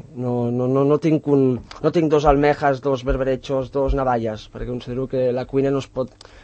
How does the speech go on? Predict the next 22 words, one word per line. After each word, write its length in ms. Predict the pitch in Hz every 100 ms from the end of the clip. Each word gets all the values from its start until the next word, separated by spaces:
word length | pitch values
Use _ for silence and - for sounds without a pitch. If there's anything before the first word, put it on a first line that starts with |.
| -
Això 300 | - 156 170
amb 140 | 165 143
la 120 | 139
pastisseria 440 | 135 - 127 135
sí 120 | 147 127
que 80 |
serveix, 380 | 101 101 92 - - - - _ -
quantitats 720 | 113 107 104 123 127 127 120
i, 380 | 110 110 107 104
i 140 | - 110
productes 360 | 113 113 117 -
claus. 460 | 107 101 98 107 - - - - - -
Eh, 200 | 110 107
i 60 | 101
clars, 300 | 110 104 98 -
eh, 220 | 104 104
amb 160 | 104 107
els 140 | 110 110
arrossos, 540 | 113 110 123 127 - -
bueno, 220 | 117 90 - - - -
depèn, 440 | 131 120 117 117 120
perquè 300 | 127 113 113